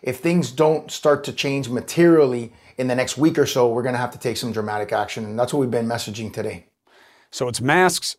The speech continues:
Speaker 2: it's social distancing. If it doesn't work, then you're gonna have to take a step back and reduce the options for people to be out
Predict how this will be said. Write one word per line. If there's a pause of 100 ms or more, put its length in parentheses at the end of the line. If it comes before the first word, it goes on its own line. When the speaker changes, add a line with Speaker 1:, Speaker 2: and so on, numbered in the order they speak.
Speaker 2:
it's
social
distancing.
If
it
doesn't
work, (220)
then
you're
gonna
have
to
take
a
step
back
and
reduce
the
options
for
people
to
be
out